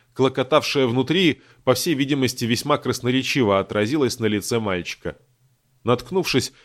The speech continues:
на осуждающий детский взгляд, безбожник затих. Но было уже поздно.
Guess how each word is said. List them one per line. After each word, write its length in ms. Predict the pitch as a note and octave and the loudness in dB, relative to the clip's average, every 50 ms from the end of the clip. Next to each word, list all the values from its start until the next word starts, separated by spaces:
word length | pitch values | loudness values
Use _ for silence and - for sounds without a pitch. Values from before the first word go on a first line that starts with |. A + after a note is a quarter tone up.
| _ _ | _ _
на 160 | - C3 C#3+ | 2 4 4
осуждающий 720 | C#3+ C3 - D#3 C#3 A#2+ C3+ F3 E3 D#3 C#3 - - - B2+ | 4 4 2 0 0 4 6 6 6 6 6 2 0 -2 0
детский 420 | A2+ B2+ D3+ C3+ - - - C3+ B2+ | 2 2 2 2 0 -2 -4 -2 -2
взгляд, 500 | A2 G#2+ G#2+ C3+ D#3+ F3+ F3 F3 - - _ _ _ _ _ _ _ _ _ _ | -2 -2 0 2 4 4 4 2 0 -6 _ _ _ _ _ _ _ _ _ _
безбожник 560 | G#2+ A#2+ C3 A2+ A#2 D#3 E3+ D3 C#3 D3 C3 A2 | 2 2 2 4 4 4 4 4 4 0 0 2
затих. 560 | A2+ C3 B2 - - G2 E2+ D2 - - _ _ _ _ _ _ _ _ _ _ _ _ _ _ _ _ _ _ | 4 4 4 2 0 -4 -6 -6 -8 -14 _ _ _ _ _ _ _ _ _ _ _ _ _ _ _ _ _ _
Но 160 | - G2+ G#2+ G#2+ | -2 0 0 0
было 560 | G2+ A2 D3 D#3 D3 C#3+ C3 A#2 G#2 F2+ - _ _ _ _ _ _ _ _ _ _ _ _ _ _ _ _ _ _ - | 0 0 2 2 4 4 4 4 2 0 -6 _ _ _ _ _ _ _ _ _ _ _ _ _ _ _ _ _ _ -6
уже 320 | G2+ G2+ F#2+ A2 C#3+ B2+ | -4 -2 0 0 0 0
поздно. 600 | - - - F#2+ F#2 F2 D#2+ D2+ D#2 D2 C#2 - | -2 -4 -4 -2 -2 -2 -2 -4 -8 -12 -12 -14